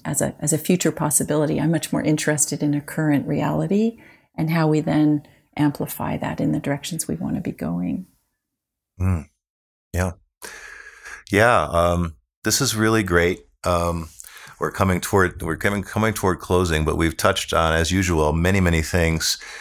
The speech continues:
Speaker 2: many points, um, and we'll, we'll make a bunch of links and things like that. And this is an ongoing process. I know you all have some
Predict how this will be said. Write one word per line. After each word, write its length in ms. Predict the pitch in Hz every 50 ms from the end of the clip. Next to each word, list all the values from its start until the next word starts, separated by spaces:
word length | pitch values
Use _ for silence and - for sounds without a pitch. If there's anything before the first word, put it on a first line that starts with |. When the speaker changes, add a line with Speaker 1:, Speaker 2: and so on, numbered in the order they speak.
| - - - - - _ _
Speaker 2:
many 220 | - - 95 92 85
points, 800 | - - - - 95 87 82 78 73 - - - - - - -
um, 340 | - 80 78 76 76 76 76
and 160 | 73 78 76
we'll, 320 | 76 78 76 73 73 - - - _ _ _ _ _ _ _ - - - -
we'll 340 | - 80 78 78 80 78 - -
make 260 | - 80 82 82 -
a 100 | 78 76
bunch 280 | 73 76 78 78 -
of 120 | - 78 73
links 520 | 76 76 76 80 78 78 - - - -
and 140 | - 85 78
things 260 | - 82 80 80 73
like 180 | 76 76 76 -
that. 260 | - 73 71 73 73
And 120 | 73 71
this 120 | 73 71 -
is 140 | 78 71 73
an 140 | - - 78
ongoing 580 | 76 73 78 76 73 73 76 71 71 69 71 - _ _ _ _ _ _ -
process. 800 | - - 80 78 76 - - 76 67 73 76 - - - - - _ _ _ _ _ _ _ _ -
I 100 | - 85
know 120 | 85 87
you 200 | 90 90 87 87
all 140 | 82 82 82
have 140 | 85 82 80
some 320 | - - 80 76 73 73